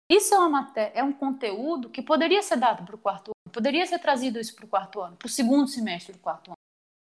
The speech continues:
Né, o aluno já tem bagagem pra fazer isso no segundo semestre do quarto ano, já passou pelo primeiro semestre e tal, é, e desafoga muita coisa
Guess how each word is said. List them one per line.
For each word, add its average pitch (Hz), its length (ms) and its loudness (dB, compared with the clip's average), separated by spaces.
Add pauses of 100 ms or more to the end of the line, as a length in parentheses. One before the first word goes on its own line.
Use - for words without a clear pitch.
(160)
Né, 196 140 0
o 214 80 8
aluno 240 460 6
já 233 220 6
tem 277 420 0
bagagem 226 720 0
pra - 140 -16
fazer 226 260 -10
isso 208 260 -10
no 196 80 -10
segundo 196 340 -8
semestre 190 420 -4
do - 60 -16
quarto - 260 -2
ano, 196 100 -8
já 214 100 4
passou 233 320 2
pelo 269 160 0
primeiro 214 380 -2
semestre 220 560 -6
e - 40 -20
tal, 226 380 -2 (480)
é, 202 760 -2 (180)
e 240 80 -4
desafoga 269 800 2
muita 262 260 -10
coisa 247 500 -10